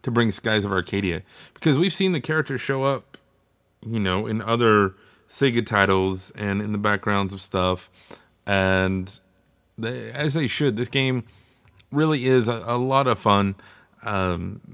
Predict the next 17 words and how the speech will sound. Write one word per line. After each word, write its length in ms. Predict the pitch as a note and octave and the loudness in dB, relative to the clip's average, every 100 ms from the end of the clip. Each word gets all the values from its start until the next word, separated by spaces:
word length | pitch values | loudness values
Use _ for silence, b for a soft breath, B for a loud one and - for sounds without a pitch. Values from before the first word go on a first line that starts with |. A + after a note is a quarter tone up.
| F2+ C#2+ - A1 | -20 -20 -20 -20
y-, 320 | G#2 B2+ G#2+ - _ | -16 -16 -18 -20 _
yeah, 380 | B2 A2 F#2 F2 - _ | -2 2 2 0 -10 _
you 120 | G#2+ | -4
need 160 | B2 A#2+ | -2 0
to 60 | |
go 500 | G#2 G#2 G2+ F#2+ F#2+ - | 2 4 4 2 -2 -8
and, 480 | G2 F#2 F2 G2 - | -4 -4 -4 -6 -10
and 180 | - F#2+ | -6 -6
check 280 | - G2 F2 | -4 -4 -2
it 60 | F2+ | -2
out, 260 | F2 - | -2 -6
because 340 | G2 - F#2 F#2 | -14 -6 -6 -4
I, 500 | G2 G2 G2 F#2 F#2 b b b b b | -2 0 0 -2 -6 b b b b b
I 160 | C3+ C#3+ | -2 -2
for 160 | B2+ A#2 | 2 2
one, 420 | G#2+ G2+ F#2 F2+ _ _ _ - | 4 2 0 -6 _ _ _ -12
just 440 | G2+ G2 F2 - | -2 -2 -2 -6